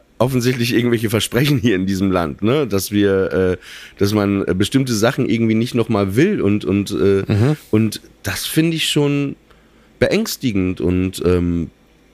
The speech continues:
Speaker 1: ich weiß nicht, ob du das weißt, aber ich glaube wohl, deine, äh, deine Freundin hat mir erzählt, dass ein gemeinsamer Bekannter von uns, der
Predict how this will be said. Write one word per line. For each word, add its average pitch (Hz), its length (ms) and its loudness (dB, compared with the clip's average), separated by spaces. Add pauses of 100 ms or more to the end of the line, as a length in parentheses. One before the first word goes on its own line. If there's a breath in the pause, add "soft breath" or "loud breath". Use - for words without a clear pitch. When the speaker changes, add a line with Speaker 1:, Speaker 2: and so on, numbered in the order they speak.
(600)
Speaker 1:
ich 98 100 -4
weiß 120 200 2
nicht, 127 100 2
ob 101 120 -2
du 101 100 0
das 87 200 0
weißt, 127 400 2
aber 90 280 2
ich - 160 -4
glaube 98 340 2
wohl, 117 340 2 (460 loud breath)
deine, 87 1120 0 (200)
äh, - 60 -14
deine 87 260 2
Freundin 135 760 0 (680 soft breath)
hat 92 160 -4
mir 104 160 4
erzählt, 107 540 0
dass 95 200 0
ein 87 200 2
gemeinsamer 120 840 2
Bekannter 117 560 -2
von 131 200 -2
uns, 147 600 -2
der 87 380 0